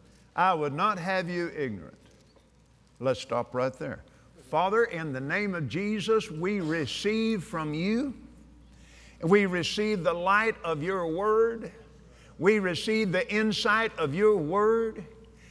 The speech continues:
And we push back the darkness and the ignorance and the, the old, uh, religious ideas, and we look to your word. You know that you were Gentiles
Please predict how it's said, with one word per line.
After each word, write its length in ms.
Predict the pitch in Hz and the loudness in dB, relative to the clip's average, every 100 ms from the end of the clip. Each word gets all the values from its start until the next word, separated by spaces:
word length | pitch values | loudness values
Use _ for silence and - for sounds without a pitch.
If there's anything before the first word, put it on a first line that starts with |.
| - - | -8 0
And 200 | 170 165 | 2 4
we 140 | 196 | 2
push 380 | - 220 220 - | 2 6 6 4
back 340 | 156 208 165 | 0 0 -2
the 80 | 143 | -8
darkness 600 | 143 196 208 190 202 - | 0 2 2 -2 -8 -6
and 100 | 175 | -4
the 180 | 190 190 | 0 4
ignorance 680 | 214 220 226 220 - - - - - - - | 4 2 -4 -6 -8 -10 -14 -18 -20 -12 -2
and 200 | 180 175 | 0 2
the, 140 | 160 | 2
the 160 | 147 165 | 2 2
old, 560 | 170 208 214 196 175 139 117 - - - - | 4 6 6 6 2 -6 -12 -20 -20 -20 -4
uh, 340 | 175 175 147 135 | 2 2 2 0
religious 640 | 151 165 214 202 196 - | 2 6 6 6 2 -2
ideas, 840 | 202 208 196 160 208 214 220 214 - - - | 0 2 2 4 6 8 6 2 -2 -8 0
and 200 | 175 175 | 0 2
we 140 | 196 | 2
look 300 | 196 214 - | 4 4 2
to 100 | 170 | 0
your 340 | 165 208 202 170 | 4 4 6 4
word. 680 | 180 202 185 127 90 - - - - - - - - - - - - - - - - - - - - _ | 4 6 4 2 -2 -10 -16 -20 -20 -20 -20 -20 -20 -20 -20 -20 -20 -20 -20 -20 -20 -20 -20 -20 -20 _
You 300 | 151 254 294 | 2 4 4
know 540 | 277 240 175 165 185 151 | 4 4 4 2 0 -2
that 340 | 147 202 165 | 2 2 2
you 180 | 160 202 | -2 -2
were 440 | 170 247 254 190 180 | 4 6 6 4 0
Gentiles 960 | 196 269 202 135 87 - - - - | -2 -2 -4 -4 -6 -10 -20 -20 -20